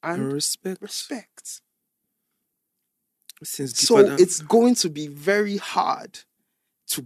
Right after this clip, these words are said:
Speaker 1: beat. It's not impossible. It's just going to be hard. And then for every, so, so it's, you also have to try and find who Obi's real voters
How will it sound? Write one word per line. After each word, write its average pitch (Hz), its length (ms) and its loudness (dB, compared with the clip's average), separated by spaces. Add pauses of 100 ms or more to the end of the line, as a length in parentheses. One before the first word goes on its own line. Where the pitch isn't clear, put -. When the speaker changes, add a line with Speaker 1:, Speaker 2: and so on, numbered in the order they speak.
(140)
Speaker 1:
beat. - 600 -10 (280)
It's - 180 -8
not 240 160 2
impossible. 185 720 0 (840)
It's 208 200 2
just 160 280 0
going 147 220 6
to - 140 -8
be 113 120 -12
hard. 104 500 -6
And 220 240 4
then 226 320 4 (1160)
for - 340 4
every, 240 560 6 (400)
so, - 480 4 (260)
so 196 520 6
it's, 190 200 4 (140)
you 190 160 4
also 240 220 6
have 233 120 2
to 151 80 -6
try 175 220 4
and 151 100 4
find 170 400 4
who 202 260 2
Obi's 160 360 6
real 156 240 10
voters 143 460 4